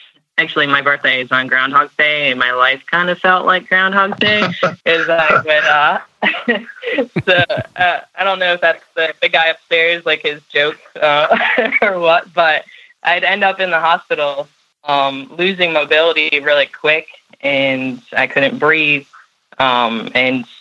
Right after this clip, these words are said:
Speaker 1: doctors tried to figure out what was going on and, um, tried to stop whatever was going on. And I just remember laying in the hospital, uh,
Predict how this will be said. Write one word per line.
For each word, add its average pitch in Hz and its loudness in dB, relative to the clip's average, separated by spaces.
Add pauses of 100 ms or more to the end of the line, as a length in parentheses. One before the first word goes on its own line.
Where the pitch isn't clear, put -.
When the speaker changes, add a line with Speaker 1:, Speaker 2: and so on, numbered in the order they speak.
(120)
Speaker 1:
doctors 135 0
tried 143 0
to 139 0 (180)
figure 156 0
out 143 0
what 135 -4
was 147 -2
going 143 0
on 165 2
and, 131 0 (560)
um, 131 -2 (300)
tried 151 0
to 139 -8
stop 143 0
whatever 139 0
was 135 -2
going 127 0
on. 123 0 (160)
And 135 0 (140)
I 147 0
just 156 -2
remember 160 2
laying 147 0
in 143 -2
the 131 0
hospital, 135 0 (600)
uh, 127 2